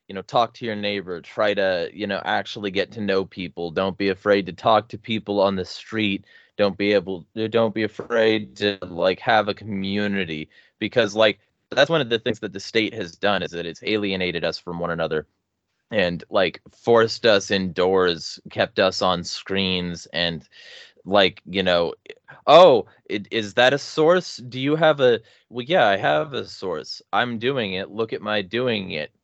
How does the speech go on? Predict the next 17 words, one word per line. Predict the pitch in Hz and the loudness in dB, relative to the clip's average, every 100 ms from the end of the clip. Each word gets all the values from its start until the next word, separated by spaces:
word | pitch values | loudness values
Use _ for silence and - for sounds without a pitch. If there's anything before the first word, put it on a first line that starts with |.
| _ 104 | _ -2
Um, | 104 98 95 - | 0 -2 -4 -2
and, | 113 110 107 - | 0 0 -2 -4
like, | 117 117 110 _ _ _ _ - | 0 2 2 _ _ _ _ -16
that's | 117 139 - - - _ | 2 2 2 -4 -20 _
lost | 110 120 98 - - _ | -2 2 2 -2 -14 _
in | 101 | -10
a | 95 | -4
lot | 92 87 | -2 -2
of | 80 | -6
respects. | - - 87 78 - - | -14 -8 -6 -6 -10 -12
Like, | 98 95 90 - _ _ _ _ - | -2 -2 -2 -8 _ _ _ _ -10
people, | - 127 131 123 113 - | -8 -4 0 2 0 -2
like, | 104 107 101 92 - _ _ _ _ _ _ _ _ _ _ - | 0 2 2 -2 -16 _ _ _ _ _ _ _ _ _ _ 0
overly | 131 123 131 127 | 0 2 0 0
rely | 120 113 110 107 107 | 0 2 4 6 6
on | 95 98 95 | 2 0 -4
external, | - - - - 117 107 101 | -8 -10 -12 -6 -4 -4 -8